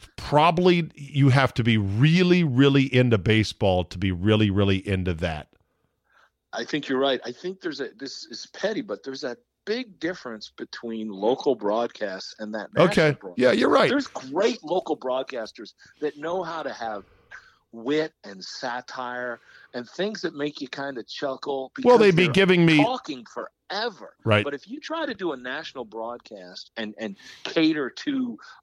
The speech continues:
Speaker 2: the national market,
Speaker 1: Both
Speaker 2: you get
Speaker 1: teams.
Speaker 2: Dallas Keuchel
Speaker 1: Yeah.
Speaker 2: bullshit like
Speaker 1: I
Speaker 2: you're
Speaker 1: know.
Speaker 2: talking about.
Speaker 1: Well, and,
Speaker 2: Yeah.
Speaker 1: you know, and, and there used to be something called Monday Night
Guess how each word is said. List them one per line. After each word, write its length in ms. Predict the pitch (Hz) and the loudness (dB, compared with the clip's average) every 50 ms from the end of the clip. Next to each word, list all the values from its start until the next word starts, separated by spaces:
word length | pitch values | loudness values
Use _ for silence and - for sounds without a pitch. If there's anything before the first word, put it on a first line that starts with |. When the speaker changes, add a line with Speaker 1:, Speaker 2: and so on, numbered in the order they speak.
| _ _ | _ _
Speaker 2:
the 80 | 135 | -8
national 560 | 120 117 123 135 147 160 160 156 - - 127 120 | -8 -6 -8 -8 -6 -6 -8 -8 -10 -10 -10 -10
market, 520 | 117 117 120 127 131 131 - 110 98 90 | -8 -6 -6 -6 -6 -8 -10 -12 -8 0
Speaker 1:
Both 340 | - 123 120 113 - - - | 4 6 6 6 4 2 0
Speaker 2:
you 100 | 127 113 | 2 2
get 60 | 104 | 4
Speaker 1:
teams. 200 | 160 160 78 - | 2 2 0 -2
Speaker 2:
Dallas 320 | - 127 127 127 127 117 - - | -4 -2 -2 -2 -4 -6 -8 -10
Keuchel 260 | - 123 113 82 78 76 | -10 -8 -8 -6 -8 -8
Speaker 1:
Yeah. 40 | 71 - | -10 -12
Speaker 2:
bullshit 460 | - - - - - - - 85 - - | -14 -18 -20 -18 -18 -18 -18 -18 -20 -20
like 200 | 87 - _ - | -20 -16 _ -8
Speaker 1:
I 60 | 85 | -8
Speaker 2:
you're 60 | 82 | -6
Speaker 1:
know. 80 | 76 69 | -6 -8
Speaker 2:
talking 240 | - - - - - _ | -12 -14 -16 -20 -20 _
about. 120 | - - - - - - _ | -20 -20 -20 -20 -20 -10 _
Speaker 1:
Well, 320 | 131 131 135 131 135 - _ | 4 6 6 6 4 2 _
and, 120 | 135 127 127 | 2 2 4
Speaker 2:
Yeah. 60 | 127 | 4
Speaker 1:
you 60 | 127 | 4
know, 280 | 127 127 127 127 131 - - | 6 6 6 6 4 2 -2
and, 220 | 117 110 113 - _ - | -4 -4 -4 -8 _ -8
and 120 | 107 98 | -4 -2
there 100 | 101 101 | 0 2
used 260 | 107 123 143 139 - | 2 2 2 2 0
to 60 | - | -2
be 140 | 101 110 101 | 0 0 0
something 520 | 92 - - 104 92 - 101 95 98 101 - _ _ _ _ - | 2 2 0 0 0 0 -4 -4 -4 -6 -10 _ _ _ _ -2
called 360 | - 104 98 95 95 92 101 - _ | 2 4 4 6 4 2 0 -6 _
Monday 600 | 95 90 92 95 104 120 135 147 143 139 139 139 131 | -6 -4 -2 2 2 2 2 2 2 2 2 2 2
Night 320 | 123 120 120 117 110 - | 2 2 2 0 0 -4